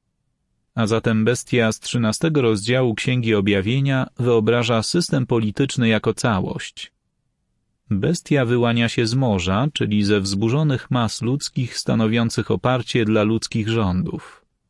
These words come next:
Biblia mówi, że liczba, czyli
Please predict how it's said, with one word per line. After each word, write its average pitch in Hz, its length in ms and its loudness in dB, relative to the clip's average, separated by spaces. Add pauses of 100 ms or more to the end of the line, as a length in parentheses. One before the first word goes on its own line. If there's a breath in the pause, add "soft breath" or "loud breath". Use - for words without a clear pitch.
(720)
Biblia 143 380 0
mówi, 131 420 0
że 104 220 2
liczba, 101 600 0
czyli 101 380 -2